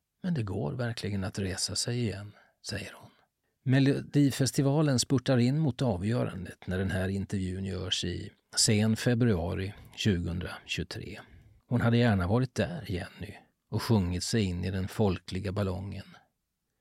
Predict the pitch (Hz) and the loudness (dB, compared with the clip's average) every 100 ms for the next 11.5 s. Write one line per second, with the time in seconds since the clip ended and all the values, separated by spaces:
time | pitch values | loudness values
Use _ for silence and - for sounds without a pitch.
0 | _ _ 107 98 90 104 104 - 92 87 | _ _ 0 4 4 4 4 2 0 -2
1 | - 98 98 110 - 95 - - - - | -4 -4 -4 -4 -4 -6 -10 -16 -18 -16
2 | - - 139 127 107 95 104 98 101 92 | -10 0 2 4 2 0 -2 0 0 0
3 | 95 90 85 - - - - - - - | -4 -4 -6 -10 -12 -6 -2 -2 -4 -18
4 | - - _ _ - 170 147 117 143 143 | -20 -20 _ _ 2 6 6 6 4 4
5 | 143 139 131 156 135 160 139 131 127 131 | 4 0 0 0 0 2 2 4 2 0
6 | 139 135 127 117 - - - _ - - | 0 2 2 0 -2 -4 -8 _ -6 0
7 | 139 98 92 92 92 101 - - 101 87 | 2 2 -2 -4 -6 -8 -14 -8 -8 -8
8 | - - 95 87 - 95 101 135 117 110 | -10 -8 -8 -8 -12 -10 -6 -2 0 0
9 | 104 95 113 107 95 - - - _ _ | 0 -2 -4 -8 -10 -16 -20 -20 _ _
10 | _ _ - 151 170 147 135 143 135 123 | _ _ 2 4 6 6 4 4 4 4
11 | 143 190 170 80 - | 4 2 2 0 -6